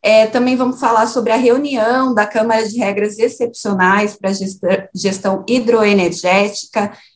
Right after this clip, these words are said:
que ontem homologou nova medi-, novas medidas pra garantir o fornecimento de energia e a segurança energética,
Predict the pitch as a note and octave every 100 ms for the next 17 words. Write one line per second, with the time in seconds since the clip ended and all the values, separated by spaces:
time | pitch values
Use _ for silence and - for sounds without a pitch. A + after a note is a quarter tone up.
0 | _ - A#3 A3 A#3 A#3+ A3 A3 G#3 G#3
1 | G3+ G3+ G3 A#3+ B3 A#3 G#3+ F3+ F#3+ -
2 | G3 G3+ A3 A3 G3+ F3+ F#3+ A3 B3 G#3+
3 | - G3 F#3 F#3 F#3+ F#3 - G3+ G#3+ G#3
4 | F3+ F#3 F#3 F3+ F3+ F3+ - F3+ E3+ D#3+
5 | - F3+ G#3+ G3+ F3 F#3 F3+ F3 F3 E3+
6 | E3+ F3+ E3 - E3+ G3 G#3+ - - A3
7 | A#3